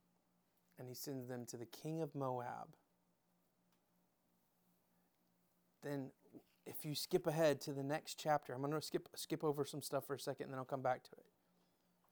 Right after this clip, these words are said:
Verse twenty-three. Now they told David, "Behold, the Philistines are fighting against Keilah and are robbing the threshing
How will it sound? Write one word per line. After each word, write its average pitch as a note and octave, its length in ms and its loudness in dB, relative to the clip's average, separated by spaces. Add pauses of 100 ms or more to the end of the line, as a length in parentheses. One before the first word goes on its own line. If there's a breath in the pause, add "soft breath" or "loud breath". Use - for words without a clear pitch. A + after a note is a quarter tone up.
(420)
Verse F3 220 6
twenty-three. F3+ 760 4 (840)
Now E3 120 12
they F3 120 10
told G3+ 280 10
David, F#3+ 280 12
"Behold, F#3 320 12
the F3 80 8
Philistines G#3+ 720 8 (220 loud breath)
are E3+ 120 10
fighting A3 480 12
against G3 500 8
Keilah G3 600 12 (920)
and E3+ 80 6
are E3 120 8
robbing G3 680 12 (440)
the D#3 160 2
threshing E3+ 760 4